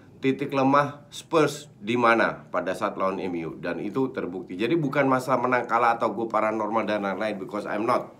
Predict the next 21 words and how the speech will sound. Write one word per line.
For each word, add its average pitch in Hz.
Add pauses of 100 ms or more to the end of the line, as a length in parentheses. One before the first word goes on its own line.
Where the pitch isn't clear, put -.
(140)
oke? 139 (640)
Jadi 104
jangan 135
sekali-sekali 143
tanya 131
soal 123
prediksi 131
dan 117
lain-lain. 117 (400)
Gue 78
keplak 95
lu 92
satu-satu 87
kalau 80
ketemu. 80 (960)
Em, 117 (360)
gue 123
mau 143
bahas 123
sekarang 143 (400)
menjelang 101